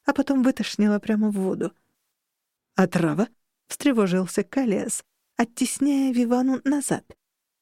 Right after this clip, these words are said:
Но она вывернулась и тоже приблизилась к Несте. Тамлин остался сидеть. Стиснув зубы, он следил за каждым нашим движением.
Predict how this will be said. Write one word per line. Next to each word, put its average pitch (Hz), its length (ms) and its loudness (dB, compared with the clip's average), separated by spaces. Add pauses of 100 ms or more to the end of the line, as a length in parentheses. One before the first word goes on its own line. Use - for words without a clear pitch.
Но 294 160 6
она 247 180 4
вывернулась 214 640 2
и 254 40 -2
тоже 277 260 0
приблизилась 175 720 0
к - 60 -10
Несте. 190 480 0 (800)
Тамлин 202 420 4
остался 220 520 -2
сидеть. 170 480 -2 (400)
Стиснув - 580 -2
зубы, 180 460 0 (340)
он 226 160 4
следил 190 460 2
за 185 180 0
каждым 180 600 0
нашим 185 440 0
движением. 180 720 -4